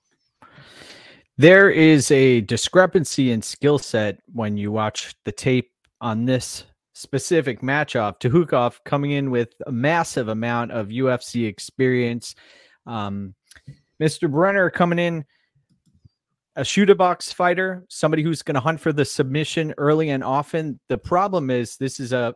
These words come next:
a fight where Tukhugov is primarily a striker. He's gonna be look to, looking to exchange on the feet.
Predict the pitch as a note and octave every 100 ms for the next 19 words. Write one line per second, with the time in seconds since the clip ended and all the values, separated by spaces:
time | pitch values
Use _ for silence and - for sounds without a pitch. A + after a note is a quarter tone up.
0 | - - - C#3+ D3 C#3+ C3 B2 C#3+ E3
1 | F3+ D3+ C3+ B2 A2+ - C3 C3 C#3+ D3
2 | C#3 A#2 - C3+ C3 - C3+ A#2+ - B2
3 | A#2+ B2+ C3+ C3+ - B2 A2 _ _ -
4 | D#3 E3 D3+ B2 - - C3+ C#3 D3 -
5 | _ _ _ _ _ - C3 C3+ - -
6 | C#3+ D3